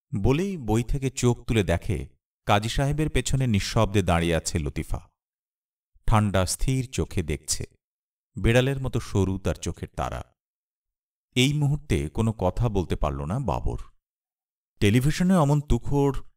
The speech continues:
অমন সপ্রতিভ কথা বলিয়ে যার খ্যাতি, সেই বাবর একেবারে বোবা হয়ে গেল। তার চোখে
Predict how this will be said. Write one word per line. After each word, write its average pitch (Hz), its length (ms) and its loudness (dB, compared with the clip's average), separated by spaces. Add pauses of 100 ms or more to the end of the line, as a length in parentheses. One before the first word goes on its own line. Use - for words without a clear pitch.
(120)
অমন 117 180 6
সপ্রতিভ 113 560 0
কথা - 380 0
বলিয়ে 120 260 2
যার 101 240 2
খ্যাতি, 87 500 -2 (280)
সেই 143 220 2
বাবর 127 520 2
একেবারে 139 380 2
বোবা 87 360 2
হয়ে 78 260 0
গেল। 65 240 -2 (1080)
তার 104 120 4
চোখে 92 540 -2